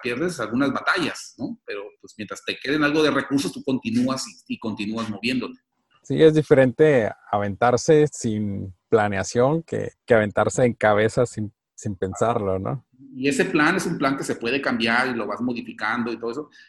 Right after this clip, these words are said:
Speaker 1: Y, y a, a, por ejemplo, para nosotros hemos visto que es mucho más importante aprender cómo convencer a tu cliente que aprender cómo convencer a un inversionista. Y muchos de los emprendedores ahora están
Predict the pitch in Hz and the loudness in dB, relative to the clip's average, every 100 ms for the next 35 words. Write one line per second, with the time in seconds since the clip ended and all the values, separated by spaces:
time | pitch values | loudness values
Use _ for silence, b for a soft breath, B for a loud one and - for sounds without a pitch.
0 | b - 120 123 123 123 123 123 123 123 | b -6 -2 -2 -4 -4 0 0 0 -2
1 | 117 117 117 135 147 156 135 127 123 147 | -2 -2 -2 0 2 2 0 0 0 0
2 | 175 160 165 151 156 - 165 160 131 120 | 2 2 2 2 2 2 2 2 -2 -2
3 | 123 151 151 127 127 151 135 - 135 139 | 0 0 2 0 0 -2 -2 -2 0 2
4 | 139 139 b b - - 120 117 147 147 | 0 -2 b b -4 -2 0 2 2 2
5 | 151 151 135 113 104 131 143 - 143 180 | 2 2 0 -2 -2 0 0 -2 0 2
6 | 196 233 254 - - _ _ _ 113 110 | 2 -2 -4 -6 -20 _ _ _ -4 -2
7 | 110 107 120 135 131 123 104 101 90 117 | -2 -2 -4 0 -2 -2 -4 -6 -6 -4
8 | 117 120 113 101 98 98 - - _ _ | -2 -2 -2 -6 -8 -10 -10 -18 _ _
9 | 110 135 170 151 123 113 113 110 120 139 | 0 2 2 2 2 -2 -2 -2 0 0
10 | 117 135 139 127 | 0 -2 0 -2